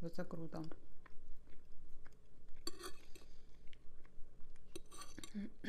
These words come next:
Хоча в нас, в принципі,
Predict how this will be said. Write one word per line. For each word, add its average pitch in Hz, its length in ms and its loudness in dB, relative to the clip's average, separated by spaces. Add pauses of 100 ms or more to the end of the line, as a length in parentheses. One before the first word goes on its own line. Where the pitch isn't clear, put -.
(4000)
Хоча 226 180 -2
в 233 40 0
нас, 233 140 -2
в - 40 -10
принципі, 214 520 -4